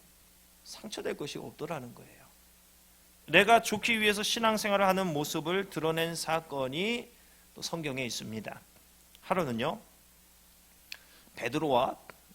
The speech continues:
야고보와 요한과 예수님이 높은 산에 올라갔습니다. 그곳에서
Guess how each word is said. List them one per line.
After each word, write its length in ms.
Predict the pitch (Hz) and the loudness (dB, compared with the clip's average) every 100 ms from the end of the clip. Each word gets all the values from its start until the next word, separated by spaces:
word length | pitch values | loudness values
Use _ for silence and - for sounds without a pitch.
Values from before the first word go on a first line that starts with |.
| - - 123 | -20 -14 0
야고보와 600 | 113 127 160 139 135 135 | 4 4 2 4 4 4
요한과 480 | 131 139 135 135 - | 2 2 2 -2 0
예수님이 640 | 117 123 160 120 135 202 - | -4 -4 -6 -6 -6 -8 -14
높은 640 | - 143 131 - 175 - 202 | -16 -12 -6 -4 -4 -2 -4
산에 460 | 160 123 139 196 - | -4 -4 -4 -6 -8
올라갔습니다. 1120 | 127 131 139 131 - - 117 127 131 107 - - - - - - - | -6 0 2 2 0 -8 -10 -8 -8 -6 -8 -10 -20 -20 -20 -18 -4
그곳에서 680 | 175 214 156 160 160 110 | 0 0 0 2 4 4